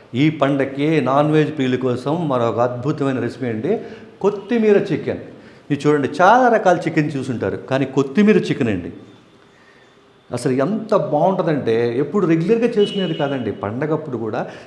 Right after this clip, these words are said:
డిఫరెంట్ డిఫరెంట్ ఐటమ్స్ చేయాలని చెప్పి మనం ఎంతో శోధించి, మేము చేసి అన్ని రకాలుగా బాగుందంటే ఈ పండగకి పెట్టామండి. డీటెయిల్గా అనమాట, ఎవరైనా చేసేయచ్చండి. చాలా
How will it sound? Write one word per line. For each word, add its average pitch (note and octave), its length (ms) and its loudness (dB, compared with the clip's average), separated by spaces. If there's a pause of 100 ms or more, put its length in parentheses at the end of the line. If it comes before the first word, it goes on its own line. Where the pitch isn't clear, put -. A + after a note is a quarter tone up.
డిఫరెంట్ A3+ 360 2
డిఫరెంట్ E3 380 -2
ఐటమ్స్ D3 380 -2
చేయాలని A#2+ 340 -2
చెప్పి C3+ 260 -4
మనం A#2+ 160 -6
ఎంతో A2+ 380 -2
శోధించి, B2 720 -2 (320)
మేము B2+ 180 -2 (140)
చేసి D#3 520 4 (280)
అన్ని F#3 180 0
రకాలుగా F3+ 400 2
బాగుందంటే D3 680 -2
ఈ C3+ 40 -2
పండగకి B2 380 -4
పెట్టామండి. G#2 680 -6
డీటెయిల్గా A3 600 4
అనమాట, D#3 240 -2 (500)
ఎవరైనా F3 480 4
చేసేయచ్చండి. C3+ 720 -2 (140)
చాలా F#3 400 2